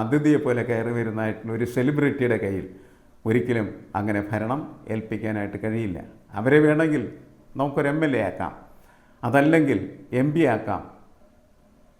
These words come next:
അതല്ലെങ്കിൽ വേണമെങ്കിൽ മന്ത്രിസഭകൾ ഉണ്ടാകുന്ന സമയത്ത് അതിൻ്റെ അകത്തൊരു സഹമന്ത്രിയോ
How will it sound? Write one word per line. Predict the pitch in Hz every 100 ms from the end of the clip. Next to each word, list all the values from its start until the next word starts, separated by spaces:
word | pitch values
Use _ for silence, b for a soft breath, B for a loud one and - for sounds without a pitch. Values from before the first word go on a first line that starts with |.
| _ _ _ 127
അതല്ലെങ്കിൽ | 170 175 185 165
വേണമെങ്കിൽ | 156 180 160
മന്ത്രിസഭകൾ | 143 156 175 180 160 165
ഉണ്ടാകുന്ന | 151 147 139 147
സമയത്ത് | 139 139 127
അതിൻ്റെ | 131
അകത്തൊരു | 135 135 127 120 B B B -
സഹമന്ത്രിയോ | 123 151 156 151 131 107